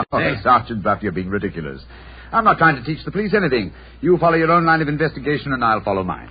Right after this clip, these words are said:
Speaker 2: And supposing I say I don't want private detectives poking their nose into a police investigation?
Speaker 1: <laughs> Then, my good man, I shall report your conduct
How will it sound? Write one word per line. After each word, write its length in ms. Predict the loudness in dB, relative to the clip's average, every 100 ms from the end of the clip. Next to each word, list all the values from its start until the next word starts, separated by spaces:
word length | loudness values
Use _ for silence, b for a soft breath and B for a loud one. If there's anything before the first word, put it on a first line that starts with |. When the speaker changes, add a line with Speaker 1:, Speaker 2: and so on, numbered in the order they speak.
| -12
Speaker 2:
And 220 | -8 -8
supposing 460 | -8 -4 -4 -2 -2
I 160 | -2
say 280 | 0 0 0
I 340 | 0 0 0 0
don't 340 | 0 0 0
want 240 | 0 -2
private 360 | -2 -2 -2 -4
detectives 580 | -8 -4 -4 -6 -10 -8 -8
poking 280 | -6 -6
their 120 | -4 -2
nose 300 | -4 -4 -8
into 180 | -8
a 80 | -8
police 260 | -6 -8 -8
investigation? 460 | -8 -6 -6 -6 -2
Speaker 1:
<laughs> 100 | 0
Then, 120 | 2
my 140 | 2
good 220 | 2 0 0
man, 260 | 0 2
I 140 | 0 -2
shall 100 | -4
report 340 | -4 -2 -2
your 100 | 0
conduct 380 | 0 0 0 -2